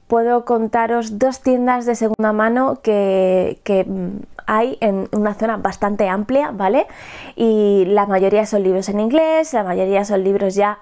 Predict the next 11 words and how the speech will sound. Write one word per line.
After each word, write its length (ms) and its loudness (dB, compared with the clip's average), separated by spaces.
muy 300 0
viejos. 720 0
No 320 2
es 100 -4
como 220 0
aquí 220 0
que 380 2
tenemos 480 -2
Wallapop, 640 0
tenemos, 720 -2
eh, 380 0